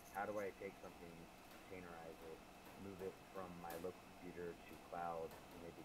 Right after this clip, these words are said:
cloud to an H P C center? And I think that a lot of people would be interested in that. I just don't know where I can put that, where people would see that and use it. Um, and I'm struggling to make it very generalized, um, for academics anyway. But,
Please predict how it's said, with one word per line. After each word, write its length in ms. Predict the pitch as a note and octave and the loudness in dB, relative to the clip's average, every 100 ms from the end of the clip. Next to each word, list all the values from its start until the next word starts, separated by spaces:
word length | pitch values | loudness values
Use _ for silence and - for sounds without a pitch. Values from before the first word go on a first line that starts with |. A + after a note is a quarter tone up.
| E2+ | 0
cloud 280 | F2 E2+ E2 | 4 4 2
to 240 | - E2 | -2 -6
an 180 | D#2+ D#2 D2 | -4 -4 -6
H 120 | - - | -8 -8
P 60 | - | -8
C 40 | - - | -8 -8
center? 480 | - - - - - - - - - - - F2+ | -8 -8 -8 -6 -8 -8 -10 -10 -10 -10 -6 -4
And 100 | E2 D#2 | -4 0
I 60 | F#2 | 4
think 240 | A2+ G#2+ | 4 6
that 160 | F#2+ F2+ | 6 6
a 40 | |
lot 120 | F#2+ F#2 | 6 4
of 40 | |
people 140 | G2 E2 | 0 -4
would 140 | D#2 D#2+ | -4 -2
be 80 | |
interested 320 | A2 - - - | -4 -4 -8 -8
in 60 | - | -8
that. 320 | - - - | -8 -10 -6
I 0 | F2 | -4
just 80 | F#2 | -2
don't 160 | E2+ E2 | -2 -2
know 80 | E2 E2 | -2 0
where 100 | E2 | 0
I 80 | D#2+ | -2
can 140 | - - | -6 -4
put 80 | F2+ - | -2 -2
that, 160 | - - | -6 -4
where 80 | - F2 | -6 -4
people 160 | E2+ | -4
would 220 | D2+ - - | -4 -6 -6
see 160 | - - | -6 -6
that 120 | - | -8
and 360 | - - - - E2 | -8 -10 -8 -6 -6
use 140 | D3 | -6
it. 120 | - - - | -8 -8 -8
Um, 160 | - - - - - - - - - - D#3+ D2+ - - F#2+ | -8 -8 -8 -8 -8 -8 -8 -8 -8 -8 -8 -8 -8 -6 0
and 40 | F#2+ | 2
I'm 80 | F#2+ | 6
struggling 320 | A#2 G#2 G#2 | 8 8 6
to 100 | F#2 F2+ | 0 -2
make 100 | F2+ | -2
it 100 | F2 - | -2 2
very 320 | E2+ E2 D#2 D2+ - - - - | 2 2 0 -4 -8 -10 -10 -4
generalized, 640 | G#2 F#2+ E2+ D#2 D#2 - - - - | 0 2 2 0 -2 -6 -8 -8 -8
um, 160 | - - - - - - - - - - - | -8 -8 -8 -8 -8 -8 -8 -8 -10 -8 -6
for 60 | - | -6
academics 400 | - - - - - | -4 -4 -4 -6 -6
anyway. 320 | - - - - - - - - | -8 -8 -8 -8 -10 -10 -10 0
But, 140 | F2 | 0